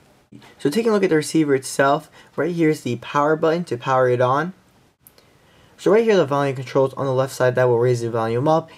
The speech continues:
and on the right side will lower the volume. We have a play slash pause button, and this will go back to the previous song, and this will skip.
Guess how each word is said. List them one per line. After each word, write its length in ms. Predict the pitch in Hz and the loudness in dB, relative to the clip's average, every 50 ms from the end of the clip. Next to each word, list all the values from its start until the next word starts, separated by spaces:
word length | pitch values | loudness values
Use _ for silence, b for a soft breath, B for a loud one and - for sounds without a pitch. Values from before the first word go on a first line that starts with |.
| B B | B B
and 100 | - 185 | -2 -2
on 100 | 185 180 | 0 0
the 80 | 175 156 | 2 2
right 180 | 151 151 151 | 2 2 2
side 160 | - 160 147 | 0 0 0
will 180 | 135 127 123 113 | 0 0 -2 0
lower 240 | 113 131 131 135 139 | 2 0 0 2 0
the 120 | 139 139 | -2 -2
volume. 460 | 139 143 143 147 147 151 151 156 156 - B B B B B _ _ _ _ B B B B B - | -2 -2 -2 -2 -2 -4 -4 -6 -8 -10 B B B B B _ _ _ _ B B B B B 0
We 100 | 147 156 | 2 2
have 80 | 143 | 4
a 80 | 131 120 | 2 0
play 400 | 120 - - 147 143 147 151 156 | -2 -4 -2 0 2 2 2 0
slash 460 | 156 - - 139 131 127 123 - - | -2 -4 -2 0 0 0 0 -4 -10
pause 320 | - 139 139 143 143 139 | -6 -2 -2 -2 -2 -2
button, 400 | - - 156 131 147 170 165 160 - _ _ _ _ _ _ _ _ _ _ _ _ _ _ _ _ _ _ _ _ _ _ _ _ _ _ _ _ - | -2 -2 -2 0 0 -2 -4 -6 -10 _ _ _ _ _ _ _ _ _ _ _ _ _ _ _ _ _ _ _ _ _ _ _ _ _ _ _ _ -6
and 140 | 135 151 | -4 -4
this 160 | 170 175 - - | -4 -2 -2 -2
will 100 | 160 143 | -2 -2
go 220 | 127 127 143 143 | 0 -2 -2 0
back 260 | 139 139 135 147 143 | 0 0 -2 -2 -4
to 60 | - | -4
the 100 | - 127 | -6 -6
previous 400 | 127 127 151 147 151 160 156 156 | -4 -2 -2 0 0 0 -2 -2
song, 220 | - - 139 151 151 | -2 -2 -2 -2 -2
and 100 | 131 120 | -2 -4
this 140 | 123 - - | -6 -6 -8
will 80 | 101 | -10
skip. 420 | - - - - 170 202 196 - | -10 -6 0 0 2 0 0 -4